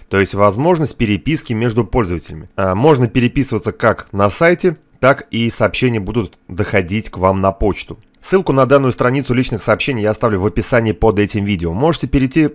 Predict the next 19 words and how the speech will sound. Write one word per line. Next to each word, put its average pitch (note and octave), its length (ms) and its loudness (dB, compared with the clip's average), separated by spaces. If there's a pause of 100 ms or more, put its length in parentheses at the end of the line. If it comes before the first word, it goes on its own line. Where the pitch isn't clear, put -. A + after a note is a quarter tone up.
ознакомиться. A2 720 0
Компонент D#3 500 -2
полностью C#3+ 380 0
переведен A2+ 480 0
на G2+ 100 2
русский G#2 300 -4
язык. F#2 340 -6 (240)
И D#3+ 120 4
он F3 280 6
интегрируется C3 880 2
с - 80 -10
популярным A#2+ 640 0
компонентом G#2 800 -2
доски A2+ 320 0
объявлений G2+ 600 -2
D G#2+ 100 -6
J A2 220 0
Classy G#2 360 -2
Fields. - 320 -14